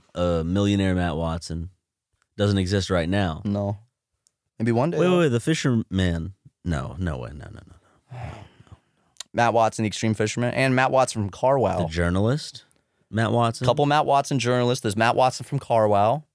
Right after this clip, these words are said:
Speaker 2: He's
Speaker 1: Mm-hmm.
Speaker 2: pretty popular on YouTube.
Speaker 1: Yeah.
Speaker 2: He's, he's a, he has a car channel.
Speaker 1: Good.
Speaker 2: Uh, then there's, there's, uh, Matt Watson, who was a, a vlogger that dated a,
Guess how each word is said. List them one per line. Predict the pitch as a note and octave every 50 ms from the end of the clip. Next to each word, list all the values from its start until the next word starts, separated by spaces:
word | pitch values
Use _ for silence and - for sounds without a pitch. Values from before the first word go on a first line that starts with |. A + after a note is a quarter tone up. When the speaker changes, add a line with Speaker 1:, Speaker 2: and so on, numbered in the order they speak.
| _ - -
Speaker 2:
He's | - B2 C3 C#3 D3 D3+ D#3
Speaker 1:
Mm-hmm. | F#2+
Speaker 2:
pretty | - C3 A#2+ G#2+
popular | - G#2 G2+ - - G2 F#2+
on | F#2
YouTube. | F2+ F2+ - - G2 F#2+ F#2 G#2+ -
Speaker 1:
Yeah. | - E2 D2+ E2+
Speaker 2:
He's, | G2+ G2
he's | G2+ G2+ G2+ G2
a, | G2 G2 - -
he | -
has | G#2 G2+ G2+
a | F#2
car | - - B2+ B2 B2
channel. | - - - - - - G#2 G#2 G#2+ - _ - _ - -
Speaker 1:
Good. | - D2+ D#2+ E2 F#2+ G#2+ -
Speaker 2:
Uh, | F#2+ G2 F#2+ F#2+ F#2+ F#2+ F2 E2 - - - _ _ _ _ _ _ _ _ _ _ _ _ _ _
then | - A2 A2 A2+
there's, | A2+ A2 G#2+ F#2+ -
there's, | - G#2+ G#2 G#2 F#2+ - - - - _ _ _ _ _
uh, | G#2+ G#2+ G#2+ G#2+ G#2 G2+
Matt | G#2+ B2 D3+ D3+
Watson, | D3 C#3 D3+ F#3+ - - B2+ B2
who | B2+ C3+
was | C3+ B2 A2+
a, | A#2+ G#2 G2+ G2 - -
a | G2+
vlogger | F#2 A2+ A#2 C#3+ E3+ F3+ C#3+ G#2 F#2
that | F#2 G2 F#2
dated | A2 A2 A2 G#2+ G#2
a, | G2+ F2